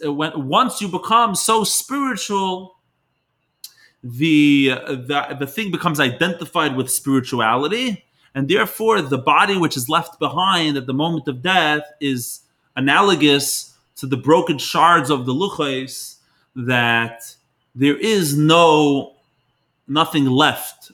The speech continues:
behind. The, the entire identity of the tzaddik has left, because the entire identity of the tzaddik has become identified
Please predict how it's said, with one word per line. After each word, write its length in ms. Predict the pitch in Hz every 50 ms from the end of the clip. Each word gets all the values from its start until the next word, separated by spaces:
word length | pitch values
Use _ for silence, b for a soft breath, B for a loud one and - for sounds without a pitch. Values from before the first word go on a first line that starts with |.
| -
behind. 520 | 117 123 107 - 131 120 101 90 87 90 -
The, 200 | 123 120 - 135
the 120 | 131 127
entire 480 | 131 127 - - - 180 220 220 214 190
identity 600 | 151 135 120 - 151 160 156 - 123 - - 127
of 120 | 117 104
the 80 | 113 104
tzaddik 600 | - - - 139 135 120 110 107 104 - - _ _ _ _ _ _ _ _ _ _
has 260 | - 117 110 101 110
left, 340 | 110 131 151 190 190 - -
because 280 | 143 127 - 127 110
the 60 | 117 113
entire 340 | 120 - - 156 160 156
identity 520 | 139 131 123 117 151 151 143 - 139 127 127
of 100 | 120 107
the 60 | 117
tzaddik 420 | 117 - - 156 156 151 131 127 123
has 140 | 123 110 -
become 240 | 117 - - 120
identified 880 | 113 110 107 143 151 156 131 - 120 - - 117 113 107 107 110 107 104